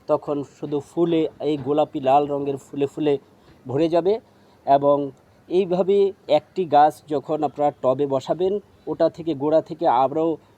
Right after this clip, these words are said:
বিভিন্ন গাছ হয়ে পুরা টবটা ভরে যাবে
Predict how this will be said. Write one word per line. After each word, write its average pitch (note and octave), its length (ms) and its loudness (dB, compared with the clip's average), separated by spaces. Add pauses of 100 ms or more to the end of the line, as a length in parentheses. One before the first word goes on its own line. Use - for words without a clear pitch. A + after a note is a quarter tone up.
বিভিন্ন F3 380 0
গাছ C#3+ 320 2 (120)
হয়ে E3 160 0 (540)
পুরা D#3+ 240 2 (380)
টবটা - 360 0
ভরে D#3 320 -4
যাবে E3+ 180 0